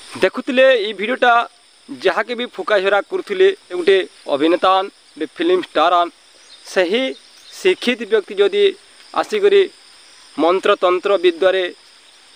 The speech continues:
ବିଶ୍ୱାସ କରୁଛନ୍, ସେହି ବ୍ୟକ୍ତି ଯଦି ଭଲ ହେଉଛନ୍, ଆଉ ଦୁନିଆରେ କାଣା ଅଛେ, ମନ୍ତ୍ରତନ୍ତ୍ର ବିଦ୍ୟାକେ ଲୋକେ ଅବିଶ୍ୱାସ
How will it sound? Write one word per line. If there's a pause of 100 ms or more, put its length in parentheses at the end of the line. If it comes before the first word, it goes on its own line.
(400)
ବିଶ୍ୱାସ
କରୁଛନ୍, (140)
ସେହି
ବ୍ୟକ୍ତି
ଯଦି
ଭଲ
ହେଉଛନ୍, (380)
ଆଉ (480)
ଦୁନିଆରେ
କାଣା
ଅଛେ, (1800)
ମନ୍ତ୍ରତନ୍ତ୍ର (440)
ବିଦ୍ୟାକେ (320)
ଲୋକେ (120)
ଅବିଶ୍ୱାସ